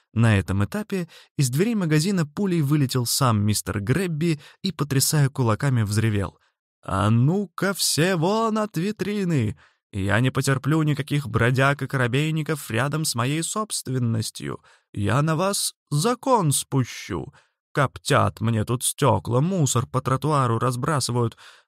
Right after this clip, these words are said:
Вон отсюда, убирайтесь, ноги в руки!» Диппи, естественно, никуда убираться не хотел.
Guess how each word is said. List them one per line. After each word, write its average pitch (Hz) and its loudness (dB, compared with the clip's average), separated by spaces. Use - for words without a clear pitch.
Вон 208 0
отсюда, 202 0
убирайтесь, 190 0
ноги 156 2
в 180 0
руки!» 190 0
Диппи, 202 -4
естественно, 160 2
никуда 131 0
убираться 120 0
не 120 0
хотел. - -8